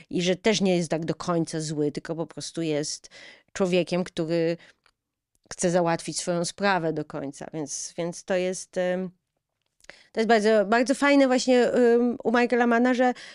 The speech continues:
że tam ci, ci bohaterowie, oni żyją, że to nie jest, że to nie są jednowymiarowi bohaterowie, czy tacy, tacy jakieś płaskie jakby wycinanki. Ewen-, ewentualnie można by się przyczepić do tego Wayne Groffa, prawda?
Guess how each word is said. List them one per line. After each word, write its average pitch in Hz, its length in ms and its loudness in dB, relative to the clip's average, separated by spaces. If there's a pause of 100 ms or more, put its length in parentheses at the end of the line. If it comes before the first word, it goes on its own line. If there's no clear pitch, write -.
że 240 140 0
tam 247 260 2 (120)
ci, - 200 -8 (100)
ci 233 100 0
bohaterowie, 254 560 4
oni 262 200 8
żyją, 214 440 6
że 175 120 -4
to 214 100 -6
nie 226 200 4
jest, 214 320 -2
że 220 100 -4
to 220 100 -6
nie 226 120 0
są 208 280 -2 (460)
jednowymiarowi 208 1200 2 (440)
bohaterowie, 175 880 -2 (180)
czy 160 160 -10
tacy, - 320 -6
tacy 175 300 -4
jakieś - 280 -4
płaskie - 520 -4
jakby 180 280 -2
wycinanki. 170 760 -4 (500)
Ewen-, 196 400 0
ewentualnie 214 680 4
można 214 340 2
by 185 100 -4
się 196 120 -4
przyczepić 196 580 -4
do 185 100 -2
tego 175 320 -2
Wayne 175 200 0
Groffa, 165 540 -2
prawda? 156 600 -6